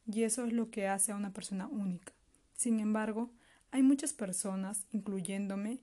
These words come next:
que creen ese pensamiento. Por ejemplo, en mi caso, yo suelo mentir,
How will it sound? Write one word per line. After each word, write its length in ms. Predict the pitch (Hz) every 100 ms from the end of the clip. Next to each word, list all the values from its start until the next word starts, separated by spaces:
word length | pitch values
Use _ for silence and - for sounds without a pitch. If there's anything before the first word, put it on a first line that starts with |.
| _
que 160 | - 220
creen 280 | 240 254 240
ese 200 | 214 233
pensamiento. 680 | 208 185 185 185 180 170 - _ _ _ _
Por 140 | 226
ejemplo, 420 | 214 202 202 196 214 _ _ _ _
en 140 | 247 254
mi 100 | 247
caso, 460 | - 285 277 320 349
yo 160 | 254
suelo 280 | 285 311 285
mentir, 400 | 208 180 196 180